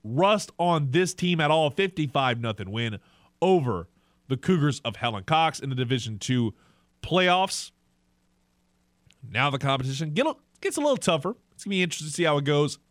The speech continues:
in the Division two quarters against Madison Prep in a one versus eight contest. Then you go over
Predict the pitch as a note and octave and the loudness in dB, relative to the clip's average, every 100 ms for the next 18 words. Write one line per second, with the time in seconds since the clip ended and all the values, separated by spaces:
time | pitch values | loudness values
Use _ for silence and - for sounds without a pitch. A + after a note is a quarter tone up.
0 | _ D3 E3 C#3+ C#3+ D#3 C#3+ D#3 C#3 F3+ | _ -2 0 0 0 0 0 -2 0 2
1 | F#3+ D#3 E3 - _ _ _ _ _ _ | 2 0 -4 -12 _ _ _ _ _ _
2 | - C#3 B2+ D#3+ C#3+ - G#2+ C3+ E3+ F3 | -4 -2 0 -2 -2 -12 -2 2 2 2
3 | D#3 C#3 F3 E3+ - D3 C3 A2 C#3+ F3+ | -2 -2 2 2 0 0 0 0 0 0
4 | F#3+ - A2+ A#2+ D#3+ D3+ D#3 B2 _ C3+ | 0 -6 -4 0 0 0 -4 -8 _ -2
5 | D3 - _ - A2+ G2 F#2+ D#2 - _ | -2 -4 _ -6 -6 -6 -8 -10 -16 _
6 | _ _ _ _ _ _ _ _ _ _ | _ _ _ _ _ _ _ _ _ _
7 | D3+ G#3+ A3+ A#3 A#3 A3 G#3+ | 0 2 4 4 4 4 0